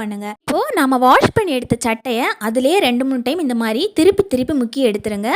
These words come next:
பாருங்க, அப்போ கூட நமக்கு தண்ணி மிச்சமாகும். பாருங்க, இந்த மாதிரி திருப்பி, திருப்பி போட்டு நல்லா மிக்ஸ் பண்ணி எடுக்கணும், எல்லா இடத்துலையும் படுற மாதிரி. இதை நம்ம காய போட்டு எடுத்தோம் அப்படின்னா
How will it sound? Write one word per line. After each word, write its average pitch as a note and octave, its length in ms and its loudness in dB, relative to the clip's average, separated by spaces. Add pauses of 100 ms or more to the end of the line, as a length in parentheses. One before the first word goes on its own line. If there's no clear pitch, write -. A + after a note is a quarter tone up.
(140)
பாருங்க, A3+ 320 -4 (140)
அப்போ - 160 0 (100)
கூட D#4 180 0
நமக்கு A#3+ 280 0 (140)
தண்ணி C#4 320 0
மிச்சமாகும். B3 680 -2 (420)
பாருங்க, A3+ 260 -6 (140)
இந்த D#4 200 -4
மாதிரி C#4 180 -4 (100)
திருப்பி, D#4 340 0
திருப்பி B3+ 220 -2 (100)
போட்டு G#3+ 280 -2 (120)
நல்லா A#3+ 340 -2
மிக்ஸ் - 260 -4
பண்ணி C4 220 -4
எடுக்கணும், G#3 340 -8 (140)
எல்லா E4+ 200 0 (100)
இடத்துலையும் A#3+ 420 -6
படுற A3 320 -2
மாதிரி. G3+ 300 -6 (560)
இதை D5 200 0
நம்ம D4+ 180 -4 (100)
காய B3 340 2
போட்டு B3 280 0
எடுத்தோம் A#3 320 -4
அப்படின்னா G#3+ 360 -6